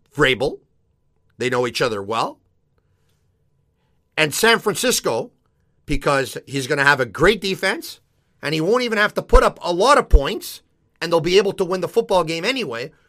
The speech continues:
All he's gonna have to do is not lose the game, which Jimmy G did a little bit.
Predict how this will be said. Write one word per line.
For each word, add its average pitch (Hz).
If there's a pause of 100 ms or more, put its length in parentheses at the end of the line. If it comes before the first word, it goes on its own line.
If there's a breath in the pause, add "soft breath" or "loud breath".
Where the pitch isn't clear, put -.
(180)
All 262
he's 185
gonna 180
have 170
to 165
do 196 (360)
is 156
not 214
lose 240
the 165
game, 127 (1800)
which 143
Jimmy 214
G 208 (1200)
did 202 (1700)
a 220
little 233
bit. -